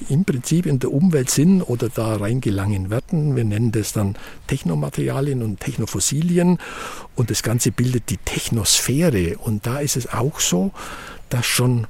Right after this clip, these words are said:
fast fünfzig Prozent des Festlandes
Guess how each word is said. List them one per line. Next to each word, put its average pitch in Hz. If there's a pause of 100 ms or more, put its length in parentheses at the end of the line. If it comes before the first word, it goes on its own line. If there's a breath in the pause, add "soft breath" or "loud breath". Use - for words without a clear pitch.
(340 loud breath)
fast -
fünfzig -
Prozent 151
des 104
Festlandes 131